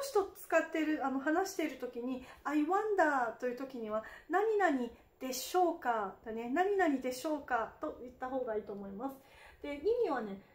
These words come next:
確認とか、心配の意味を含めた疑問です。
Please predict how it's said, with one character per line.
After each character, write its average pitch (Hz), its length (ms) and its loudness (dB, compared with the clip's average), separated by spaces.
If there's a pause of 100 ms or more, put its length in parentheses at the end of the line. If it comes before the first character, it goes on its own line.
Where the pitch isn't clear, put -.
(160)
確 - 340 -4
認 403 340 2 (960)
と 240 80 -6
か、 294 320 -2 (260)
心 392 540 0
配 370 400 2 (120)
の 349 220 -2
意 - 40 -10 (320)
味 359 80 0
を 294 100 0
含 403 500 0
め 370 240 -4 (300)
た 269 160 -2 (340)
疑 233 160 -6
問 240 280 2
で 196 140 -4
す。 - 140 -18